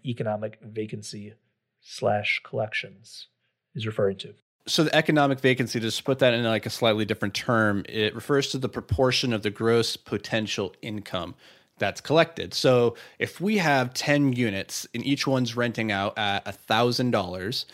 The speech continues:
Speaker 2: then the gross potential income of that property is ten thousand dollars. If we're only collecting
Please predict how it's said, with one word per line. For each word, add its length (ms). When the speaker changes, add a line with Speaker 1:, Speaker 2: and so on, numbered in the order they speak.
Speaker 2:
then 340
the 80
gross 240
potential 400
income 400
of 120
that 160
property 380
is 160
ten 240
thousand 300
dollars. 420
If 500
we're 400
only 280
collecting 800